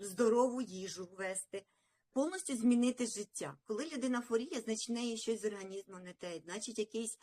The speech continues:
якась гаєчка відкрутилась, ну, як в машині, да? Щось ми там підліковуємо. І так само з нашим організмом. Якщо ми зрозуміємо це і почнемо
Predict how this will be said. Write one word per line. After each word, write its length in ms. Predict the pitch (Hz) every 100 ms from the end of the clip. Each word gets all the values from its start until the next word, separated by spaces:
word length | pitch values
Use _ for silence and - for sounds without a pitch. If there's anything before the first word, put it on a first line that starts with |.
| _ _ _ _ -
якась 320 | 214 254 233
гаєчка 600 | 214 214 220 220 - 220
відкрутилась, 800 | 220 - 214 220 220 214 214 214
ну, 140 | 226 285
як 260 | 214 214
в 40 | 185
машині, 580 | 185 - 185 170 160 160
да? 240 | 190 233 254
Щось 280 | - 190
ми 120 | 185 180
там 180 | 180
підліковуємо. 1160 | - - 190 - 220 240 208 208 202 196 185 190 - - - - _ _ _
І 80 | -
так 240 | - 214 -
само 300 | 233 240 214
з 60 |
нашим 320 | 196 190 190
організмом. 600 | 185 185 180 156 151 151 185
Якщо 300 | 202 - 247
ми 320 | 214 180 147 _ _ _ -
зрозуміємо 720 | 202 202 185 180 185 180 185
це 260 | - 233 262 _ _ _ _
і 100 | 226
почнемо 800 | 226 254 247 - 240 214 185 165